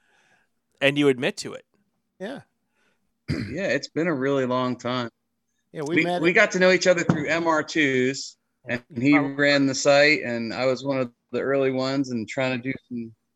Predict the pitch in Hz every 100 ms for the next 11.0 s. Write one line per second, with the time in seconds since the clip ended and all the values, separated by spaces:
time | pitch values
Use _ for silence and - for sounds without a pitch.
0 | _ - 147 131 135 135 139 131 120 123
1 | 120 117 113 - _ _ - 131 123 131
2 | 131 _ _ _ _ _ _ _ _ 131
3 | 127 120 120 123 113 110 117 110 113 -
4 | _ _ 110 117 117 101 - - _ _
5 | - 139 120 123 _ _ _ _ _ _
6 | _ - 165 180 - 269 254 226 220 -
7 | 180 127 151 127 98 117 - 139 151 196
8 | 202 196 180 - - 135 127 120 - 127
9 | 123 - 127 123 113 110 110 104 - 117
10 | 101 98 92 92 95 104 - - -